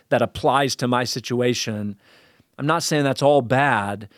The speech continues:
but, uh, in terms of a life discipline, we need to be hearing from every part of God's word, 'cause often we don't even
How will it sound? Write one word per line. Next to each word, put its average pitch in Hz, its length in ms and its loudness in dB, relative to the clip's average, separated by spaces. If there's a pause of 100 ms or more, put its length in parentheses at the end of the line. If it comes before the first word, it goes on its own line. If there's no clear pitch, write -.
(300)
but, 127 260 0
uh, 139 160 0
in 123 140 -4
terms 160 260 0
of 117 100 0
a 113 60 2
life 123 480 0
discipline, 110 680 0
we 131 160 0
need 131 240 0
to 117 80 0
be 113 140 -2
hearing 113 340 -2
from 104 260 -8
every 117 300 -2
part 107 260 0
of 95 120 -12
God's 101 280 -2
word, 98 480 -4 (600)
'cause 120 160 0
often 120 520 2
we 131 100 2
don't 170 180 2
even 101 340 -4